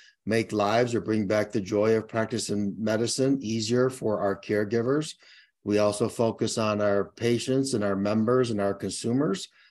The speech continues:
So all the things that are external facing to allow access into our systems.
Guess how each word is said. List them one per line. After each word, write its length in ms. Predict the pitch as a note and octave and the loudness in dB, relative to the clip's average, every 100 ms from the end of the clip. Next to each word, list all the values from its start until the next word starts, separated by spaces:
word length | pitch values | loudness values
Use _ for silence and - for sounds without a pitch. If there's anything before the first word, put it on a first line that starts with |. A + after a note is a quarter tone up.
| _ | _
So 180 | - A#2 | -2 0
all 240 | G2 G#2+ | 2 2
the 120 | A2+ A2 | 2 0
things 360 | A2+ A2+ A2+ | 0 0 0
that 120 | A2 | 0
are 180 | G#2+ G#2 | 2 2
external 680 | G#2 - A#2 A2+ G#2+ G2+ - _ | 0 -2 -2 0 0 -2 -10 _
facing 480 | - A2 G#2 B2+ C3+ | -2 0 0 -2 -2
to 80 | C3 | -2
allow 300 | G#2+ G#2 G2+ | 0 0 -2
access 680 | G2+ A2 - A#2+ B2 C#3 - _ - _ _ | -6 -6 -4 -4 -2 -4 -8 _ -20 _ _
into 260 | - A#2 B2+ | -4 -2 2
our 180 | A#2 A2 | 2 2
systems. 680 | - A#2 - C3+ D3+ D#3+ | 0 -4 0 0 0 -4